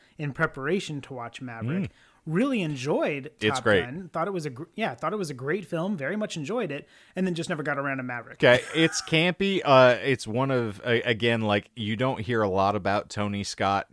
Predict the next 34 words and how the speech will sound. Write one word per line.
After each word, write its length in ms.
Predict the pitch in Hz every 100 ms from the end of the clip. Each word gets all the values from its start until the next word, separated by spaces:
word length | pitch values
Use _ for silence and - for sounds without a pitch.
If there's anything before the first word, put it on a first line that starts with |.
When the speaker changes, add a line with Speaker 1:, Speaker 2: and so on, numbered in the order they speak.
| 92
Speaker 2:
just, 400 | 95 90 - -
uh, 320 | 95 87 87 82
being 280 | 95 92
the 300 | 90 90 85 85
quote 200 | - 92
unquote 260 | 87 92 87
the 140 | 92
lesser 340 | 92 87 98
of 120 | 87 78
the 60 |
Scott 360 | - 87 82 73
brothers. 440 | 71 65 64 - -
He 520 | 87 98 113 151 147
did 200 | 123 113
an 80 | 101
excellent 380 | 113 120 110 95
job 240 | 107 104
with 80 | 95
that 180 | 92 -
film. 380 | 104 104 104 95
It 80 |
is 140 | 90 -
campy 380 | 107 104 110 98
in 80 | 95
all 160 | 98
the 80 | 95
right 260 | 87 92 76
ways. 600 | 92 98 101 98 92 -
It's 160 | 90 -
entertaining. 720 | 85 80 - 95 98 98 92
It's 120 | 76
action 360 | 76 90 - 92
oriented. 520 | 87 90 90 87 85 - - - - _ -
I 220 | 120 120